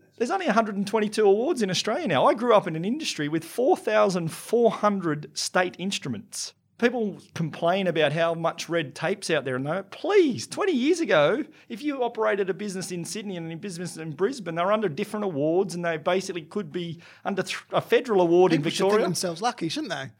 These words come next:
Speaker 2: Well, I, I, I, it, it actually really gets me angry that, oh, it's all too com-, these underpayments have happened because, you know, it's all got too complex. It hasn't got too complex. It's actually far less complex than it used to be.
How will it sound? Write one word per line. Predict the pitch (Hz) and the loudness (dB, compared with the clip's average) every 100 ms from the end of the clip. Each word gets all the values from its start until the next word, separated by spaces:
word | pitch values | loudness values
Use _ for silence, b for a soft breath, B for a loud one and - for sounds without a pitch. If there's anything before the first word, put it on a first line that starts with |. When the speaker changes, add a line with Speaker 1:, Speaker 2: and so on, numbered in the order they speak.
| 494 | -4
Speaker 2:
Well, | 440 226 170 | -2 -2 -2
I, | 220 233 - - | -4 -4 -6 -4
I, | 220 214 | -2 0
I, | 196 214 - - - - | 0 0 0 -10 -20 -4
it, | 214 | -4
it | 220 240 | -2 0
actually | 254 - 202 | 0 -2 -4
really | 190 185 180 170 147 143 | 2 2 2 -2 -6 0
gets | 180 196 - | 0 0 -2
me | 170 151 - | -6 -6 -4
angry | 170 202 180 160 143 131 | 0 0 0 0 0 0
that, | 131 | -2
oh, | 160 160 | 2 2
it's | 180 | 4
all | 180 | 4
too | - 151 | 2 0
com-, | 147 | 0
these | 135 160 | 0 0
underpayments | 175 165 - 165 151 | 0 0 -2 -2 -2
have | 139 | 0
happened | 147 160 147 | 0 0 -2
because, | 131 135 123 - _ | -4 -4 -6 -8 _
you | 156 | -4
know, | 131 131 | -2 -2
it's | 131 | 0
all | 165 | 0
got | 156 147 | 0 -2
too | - 127 | -4 -6
complex. | 175 214 123 - _ _ | -6 -4 -6 -6 _ _
It | 214 214 _ | -6 -6 _
hasn't | - 254 247 185 | -2 0 0 0
got | 165 - | -2 -2
too | 139 | -6
complex. | 120 120 107 139 180 | -4 -6 -4 -4 -4
It's | - | -6
actually | 262 240 233 208 | -8 -8 -8 -8
far | - 226 220 | -2 0 2
less | 208 247 - | 2 0 -2
complex | 214 185 170 156 | -4 -2 -2 -2
than | 165 | -6
it | 147 | -8
used | 156 214 - | -8 -10 -10
to | 156 | -10
be. | 127 98 | -8 -8